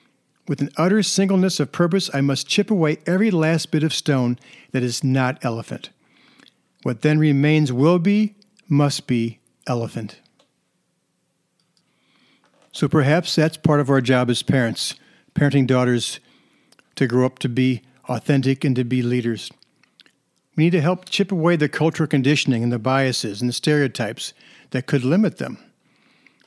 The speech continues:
We need to chip away all the shoulds that can distract our daughters from who they really are.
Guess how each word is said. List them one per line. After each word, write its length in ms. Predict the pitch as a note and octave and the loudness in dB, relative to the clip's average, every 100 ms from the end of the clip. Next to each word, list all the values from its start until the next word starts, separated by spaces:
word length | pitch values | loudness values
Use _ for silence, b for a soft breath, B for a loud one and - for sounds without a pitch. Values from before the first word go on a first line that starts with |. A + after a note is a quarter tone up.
| b b - | b b 0
We 80 | |
need 80 | D#3 | 0
to 100 | - | 2
chip 180 | A3 G3+ | 0 2
away 300 | A3 F#3 F3+ | 4 4 2
all 260 | D#3 E3+ E3+ | 2 2 4
the 100 | C#3+ | 2
shoulds 640 | - - A3 F3+ A#2+ - B B - | 0 0 2 2 0 -6 B B -6
that 140 | C#3 | -2
can 120 | D3+ | 0
distract 520 | C#3+ C3+ - C#3+ D#3+ E3+ | 0 -2 0 0 2 0
our 100 | F3+ | 0
daughters 420 | D3+ A#2+ B2 - | 2 2 0 -2
from 140 | C3+ | -2
who 140 | B2+ B2+ | 0 0
they 160 | C3 | 0
really 300 | A#2+ A#2+ A#2+ | 0 -2 0
are. 320 | D3 F#3 - | -2 -2 -8